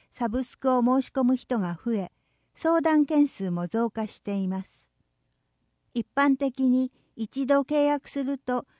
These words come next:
利用していなくても料金が発生し、解約しない限り契約が自動で更新されるので注意が必要です。サブスク契約のポイント。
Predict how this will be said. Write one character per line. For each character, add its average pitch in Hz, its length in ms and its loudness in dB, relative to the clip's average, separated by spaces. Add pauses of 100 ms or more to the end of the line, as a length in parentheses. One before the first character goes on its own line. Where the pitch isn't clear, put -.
(140)
利 269 140 2
用 311 180 2
し - 100 -10
て 285 160 0
い 285 100 4
な 302 160 2
く - 140 -20
て 226 160 -4
も 180 220 -2
料 269 220 4
金 170 220 -6
が 165 120 -6
発 185 220 -8
生 190 280 -8
し、 - 320 -14 (680)
解 262 240 0
約 277 220 -2
し - 140 -6
な 262 140 2
い 254 80 -2
限 233 300 -6
り 175 220 -8 (200)
契 254 200 0
約 247 280 -2
が 220 120 -2
自 214 200 -6
動 262 220 2
で 254 140 -4
更 254 260 -2
新 247 240 2
さ 240 140 -6
れ 233 140 -4
る 226 100 -4
の 170 160 -4
で 131 220 -10 (140)
注 285 240 0
意 220 100 -2
が 156 120 -6
必 - 320 -14
要 156 180 -8
で 151 140 -12
す。 - 240 -20 (1500)
サ 294 200 -2
ブ 320 120 -2
ス - 140 -12
ク 330 100 -8
契 320 240 -2
約 226 260 -2
の 175 160 -2
ポ 196 200 -6
イ 202 140 0
ン 208 80 -2
ト。 - 280 -10